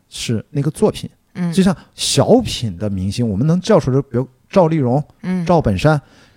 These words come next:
Speaker 1: 陈佩斯，
Speaker 2: 嗯。
Speaker 1: 再说第四、第五个就说不太出来，巩汉林可能都还不太够。
Speaker 2: 嗯。
Speaker 1: 那么就意味着这是几十年以来。
Speaker 2: 嗯。
Speaker 1: 所以我说，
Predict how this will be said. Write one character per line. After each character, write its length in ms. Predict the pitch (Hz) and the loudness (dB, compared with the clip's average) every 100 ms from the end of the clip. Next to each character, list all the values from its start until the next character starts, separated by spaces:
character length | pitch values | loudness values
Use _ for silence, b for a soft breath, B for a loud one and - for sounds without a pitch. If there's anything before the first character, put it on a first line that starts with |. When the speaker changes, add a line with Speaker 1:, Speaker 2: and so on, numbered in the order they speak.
| b b - - - 160 | b b -14 -12 -10 -6
Speaker 1:
陈 180 | - 175 | 0 2
佩 140 | 180 | 2
斯， 300 | 139 - 180 - - | 2 2 0 0 -10
Speaker 2:
嗯。 220 | 185 185 | -6 -2
Speaker 1:
再 100 | 220 | 2
说 160 | 196 240 | 2 0
第 100 | 247 | 0
四、 140 | - | -2
第 120 | 220 | 0
五 120 | 262 127 | 0 0
个 80 | |
就 100 | 165 | 0
说 160 | 160 240 | 0 2
不 80 | 220 | 2
太 120 | 180 | 0
出 140 | - | 2
来， 120 | 143 135 | 2 2
巩 140 | - | 0
汉 200 | 196 202 | 2 2
林 100 | 170 | 2
可 100 | 165 | 2
能 80 | 135 | 2
都 120 | 190 - | 0 -2
还 140 | - 156 | -6 -6
不 180 | - 131 | -2 -4
太 160 | - 156 | -4 -8
够。 200 | - 240 - | -2 -2 -2
Speaker 2:
嗯。 280 | - 196 185 - | -4 -4 -4 0
Speaker 1:
那 120 | 233 | 2
么 140 | 214 123 B | 2 0 B
就 120 | - | -2
意 120 | 208 240 | 0 2
味 60 | |
着 60 | 165 | 2
这 100 | 220 | 0
是 140 | 160 135 | -2 -4
几 180 | - - | -6 -6
十 180 | 101 175 | -2 2
年 160 | 185 117 | 2 2
以 80 | |
来。 180 | 98 80 - | -2 -8 -8
Speaker 2:
嗯。 160 | 185 202 | -4 -2
Speaker 1:
所 140 | 160 | 4
以 60 | 190 | 4
我 140 | 139 | 4
说， 340 | 98 113 104 | 0 -2 -4